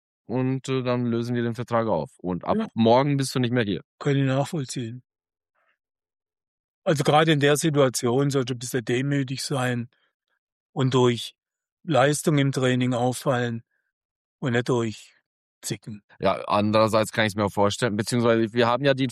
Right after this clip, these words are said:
Speaker 1: Neuzugänge, die, die fünf und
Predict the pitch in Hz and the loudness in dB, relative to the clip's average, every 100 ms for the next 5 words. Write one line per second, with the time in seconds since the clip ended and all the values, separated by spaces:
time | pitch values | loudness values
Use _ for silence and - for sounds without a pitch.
0 | - 131 131 147 - 160 170 170 165 143 | -2 2 2 2 0 2 2 2 2 0
1 | 123 101 113 113 - 156 185 _ - - | -2 -4 -4 -4 0 0 0 _ -20 -20
2 | _ - 127 127 | _ 0 4 4